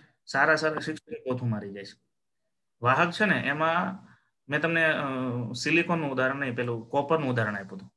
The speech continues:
તો કોપરમાં છે ને, અઠ્યાવીસ ઇલેક્ટ્રોન સુધી તો કક્ષા ભરાય, ઓગણત્રીસ માંથી પહેલેથી લેટાઇસમાં હોય.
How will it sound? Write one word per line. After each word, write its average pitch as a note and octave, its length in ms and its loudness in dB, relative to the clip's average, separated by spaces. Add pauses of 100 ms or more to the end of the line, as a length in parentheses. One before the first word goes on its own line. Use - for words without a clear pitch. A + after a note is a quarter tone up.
(100)
તો A#2 80 -10
કોપરમાં E3+ 500 2
છે F#3+ 100 0
ને, C#3 180 0
અઠ્યાવીસ E3 560 0
ઇલેક્ટ્રોન D#3+ 320 0
સુધી D#3 220 -4
તો D3+ 120 -2
કક્ષા C#3 340 -2
ભરાય, C#3 200 2
ઓગણત્રીસ D3 440 -2
માંથી D3 180 -8
પહેલેથી D3 400 -2
લેટાઇસમાં A#2 680 0
હોય. F2 180 -14